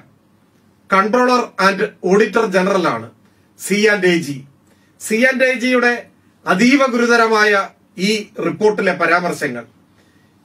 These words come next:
ഇരുപത്തിയോരായിരത്തി അഞ്ഞൂറ്റി അറുപത് കോടി പൊതുപണം കാണാനില്ല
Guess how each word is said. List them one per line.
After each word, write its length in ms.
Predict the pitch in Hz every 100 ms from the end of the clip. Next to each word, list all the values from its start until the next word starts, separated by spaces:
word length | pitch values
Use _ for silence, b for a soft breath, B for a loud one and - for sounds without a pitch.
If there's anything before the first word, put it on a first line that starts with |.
| 190
ഇരുപത്തിയോരായിരത്തി 920 | 240 277 277 262 254 254 247 247 247 226
അഞ്ഞൂറ്റി 320 | 226 240 240
അറുപത് 260 | 233 220 220 214
കോടി 340 | 190 202 220 202 156 _ _ _ _ -
പൊതുപണം 640 | 190 196 220 180 170 170 - - _ _ b b b -
കാണാനില്ല 540 | 190 233 247 233 214